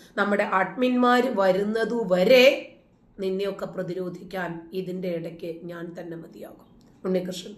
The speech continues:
ഹായ്. അപ്പോ ഇവർക്ക് തിരിച്ച് വികാരമിളകി. ഇപ്പൊ മനസ്സിലായോ? എന്നിട്ട് ഇവരെ വിദേശ രാജ്യങ്ങളിൽ പോയിരുന്ന് ഇന്ത്യ,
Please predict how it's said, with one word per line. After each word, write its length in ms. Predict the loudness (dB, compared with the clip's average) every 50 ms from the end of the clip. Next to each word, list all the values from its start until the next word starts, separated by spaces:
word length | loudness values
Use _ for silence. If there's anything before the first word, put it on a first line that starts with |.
| -14
ഹായ്. 160 | -12 -12 -12 -12 -12 -16 -20 -20 -20 -20 -20 -20 -20 -20 -6 -4
അപ്പോ 540 | 4 8 8 8 8 8 2 -4 -10 -16 -20 -20 _ _ _ _ _ _ _ _ _ _ _ _ _ _ -12 -8
ഇവർക്ക് 300 | -2 2 4 4 6 6
തിരിച്ച് 320 | 4 4 4 2 0 0 0
വികാരമിളകി. 1200 | -2 0 4 8 8 10 10 10 8 6 6 6 6 6 6 6 4 2 0 -2 -6 -10 -18 -20 _ _ _ _ _ _ _ _ _ _
ഇപ്പൊ 140 | _ -10 -8
മനസ്സിലായോ? 800 | -6 -6 -8 -8 -8 -8 -6 -6 -6 -4 -6 -6 -8 -10 -14 -20 _ _ _ _ _ _ _ _ _ _ _ _
എന്നിട്ട് 300 | 4 6 6 6 4 2
ഇവരെ 520 | 2 4 6 8 8 8 8 8 6 6 4 0
വിദേശ 560 | -2 -2 2 6 8 8 8 8 4 0 0
രാജ്യങ്ങളിൽ 920 | 2 4 6 6 6 6 2 -2 -4 -6 -4 -2 -2 -2 -2 -2 -4 0 2
പോയിരുന്ന് 680 | 2 2 2 2 0 -2 -4 -2 -2 -4 -4 -4 -6 -10 -16 -20 _ _ _ _ _ _ _ _ -6
ഇന്ത്യ, 640 | -4 -2 -2 -2 0 2 6 6 6 6 6 2